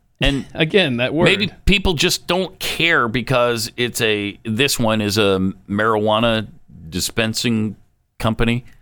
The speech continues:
Speaker 1: but they're apparently doing it legally, and they have these armored cars that do, uh, transport this stuff.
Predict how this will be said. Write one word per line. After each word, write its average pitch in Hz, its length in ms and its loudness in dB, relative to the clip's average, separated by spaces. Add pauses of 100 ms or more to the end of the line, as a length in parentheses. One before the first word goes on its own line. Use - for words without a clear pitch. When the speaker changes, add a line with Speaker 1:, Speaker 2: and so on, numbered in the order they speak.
(280)
Speaker 1:
but - 80 -2
they're 160 180 0 (140)
apparently 120 580 0
doing 120 320 2
it 110 140 -4
legally, 95 560 -2 (520)
and 117 160 2
they 117 120 4
have 156 200 0
these 131 200 0
armored 92 300 0
cars 92 420 0
that 92 260 0
do, 117 380 0 (720)
uh, 69 220 0
transport - 580 -4
this 67 140 -4
stuff. - 400 -6